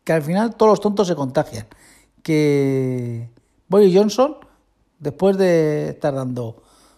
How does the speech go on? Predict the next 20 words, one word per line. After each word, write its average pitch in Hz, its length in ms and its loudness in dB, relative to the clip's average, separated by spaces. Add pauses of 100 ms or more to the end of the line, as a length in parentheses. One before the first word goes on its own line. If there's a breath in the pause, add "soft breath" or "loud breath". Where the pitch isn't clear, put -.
(140 soft breath)
eh, 131 300 -12
el 135 80 -8
coñazo 151 460 -4
de 127 100 -6
que, 123 300 -8
va, 139 260 -2
que 147 60 -8
esto 143 160 -8
no 139 80 -6
pasa 131 180 -6
nada, 165 240 -2
que 131 60 -8
vamos 147 180 -4
a, 156 160 -10
vamos 165 220 -2
a 175 80 -2
hacer 156 380 -8
una 160 220 -8
política 156 440 -6
de 175 180 -6